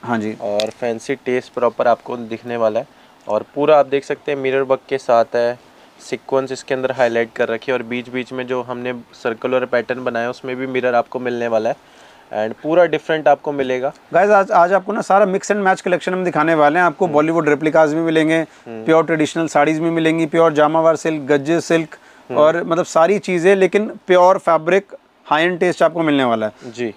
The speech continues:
Speaker 1: अब ये concept इसमें हम, हमारी जो previous videos हैं उसमें white color की साड़ी का concept भी हमारा super डू latest हु-, हिट हुआ था।
Speaker 2: हाँ जी।
Speaker 1: Instagram पे भी आप चेकआउट करेंगे हमारे सुनील कुमार, अंकित कुमार जैन पे, तो वो चीज़ भी आपको वहाँ available हो जाएगी। उसी का ये second design है,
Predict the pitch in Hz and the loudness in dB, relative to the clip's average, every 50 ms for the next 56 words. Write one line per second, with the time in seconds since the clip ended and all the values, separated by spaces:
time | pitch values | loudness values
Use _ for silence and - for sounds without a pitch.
0 | - 151 156 156 - - - _ _ - 147 160 180 - 185 170 151 - 175 175 | 0 0 0 0 -2 -6 -12 _ _ -6 -2 -2 -2 0 0 -2 0 0 -2 -2
1 | - 190 151 - 180 180 175 170 180 180 185 - - 147 156 160 160 170 185 180 | -2 -2 -6 -4 -2 -2 0 0 -2 -4 -6 -4 -2 0 0 2 2 2 0 -2
2 | - 147 147 - _ _ _ _ _ _ _ - 135 151 135 - 170 175 170 196 | -2 -6 -10 -14 _ _ _ _ _ _ _ -6 -4 -4 0 0 0 2 4 2
3 | 202 - 185 175 170 165 170 165 165 180 175 - 185 180 160 127 143 170 185 185 | 2 2 2 0 2 2 2 2 2 2 0 0 0 0 2 2 2 2 0 0
4 | 196 175 165 170 185 170 - 160 156 165 165 180 165 175 160 147 - 175 165 170 | -2 -2 -2 -2 -2 0 2 2 2 2 0 -2 -2 -2 -2 -2 -2 -2 0 0
5 | 170 165 165 165 175 - - 180 170 175 214 202 185 175 185 180 175 160 156 175 | 0 2 2 2 2 0 -2 -4 -4 0 0 2 2 2 0 0 0 0 0 0
6 | 147 - 170 160 180 220 - - - - - - 147 156 151 175 170 165 156 151 | -2 -2 -2 -4 -4 -4 -8 -14 -20 -20 -6 -2 -2 0 2 4 4 4 4 4
7 | 170 185 - _ _ - 127 120 127 156 - - 196 185 180 175 175 165 185 170 | 4 2 0 _ _ -14 -8 -4 -4 -2 0 0 2 2 2 2 0 0 0 0
8 | 175 175 151 - 175 160 170 170 165 185 160 160 165 165 160 160 165 160 - 160 | 0 0 0 0 0 0 0 0 0 0 0 2 2 0 0 0 -2 -2 -2 -2
9 | 160 160 165 170 165 165 160 156 156 151 170 156 160 156 160 147 156 156 156 156 | -2 0 0 0 2 2 2 0 0 -4 -4 -4 -2 0 0 2 2 0 0 -2
10 | 165 170 156 160 170 151 - 165 160 156 165 165 156 165 175 156 143 143 143 147 | -2 0 0 0 0 0 0 -4 -2 0 0 0 0 0 0 0 2 2 2 2
11 | 147 147 147 147 143 143 151 160 180 165 - - 185 175 208 170 170 175 - - | 2 2 2 2 2 2 0 0 -2 -4 -4 -4 -4 0 0 0 2 0 -2 -2
12 | 175 - - 190 190 180 170 151 143 151 147 151 147 147 165 - | -2 0 0 0 0 2 2 2 2 2 2 2 2 2 0 -2